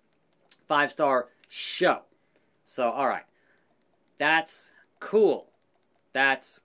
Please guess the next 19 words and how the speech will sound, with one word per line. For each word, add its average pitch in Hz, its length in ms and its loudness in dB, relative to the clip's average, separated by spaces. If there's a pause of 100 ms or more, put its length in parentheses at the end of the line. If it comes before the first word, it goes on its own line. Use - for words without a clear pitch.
cool. 127 420 -6 (520)
But 113 180 -6
we 113 120 -10
have 127 280 0
some 117 240 -12
injuries 240 560 -2
to 233 80 -8
deal 208 240 2
with. 196 220 2 (560)
So 143 720 2
let's 135 280 -4
check - 200 -16
on 143 120 -6
our 123 480 -4
fan 233 360 -8
support. 208 480 -4 (600)
And 139 520 -6 (720)
so 202 200 0
why 269 580 4